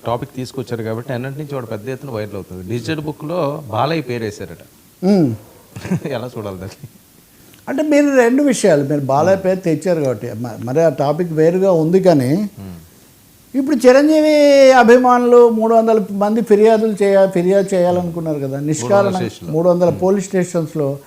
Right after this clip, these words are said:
Speaker 2: అంటే దాని అర్థం ఏదో తప్పు జరిగింది, ఒక ఫిర్యాదు అని ఇంతమంది వచ్చినట్టే కదా.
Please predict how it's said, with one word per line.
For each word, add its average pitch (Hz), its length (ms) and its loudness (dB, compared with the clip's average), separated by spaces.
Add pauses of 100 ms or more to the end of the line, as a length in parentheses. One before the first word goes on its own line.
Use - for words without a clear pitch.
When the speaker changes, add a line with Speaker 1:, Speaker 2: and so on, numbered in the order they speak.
(200)
Speaker 2:
అంటే 247 140 2
దాని 233 200 8
అర్థం 220 280 6
ఏదో 254 180 6
తప్పు 208 260 4
జరిగింది, 214 460 4
ఒక 220 200 4
ఫిర్యాదు 196 360 6
అని 190 100 0
ఇంతమంది 175 400 -2
వచ్చినట్టే 185 580 0
కదా. 151 300 -4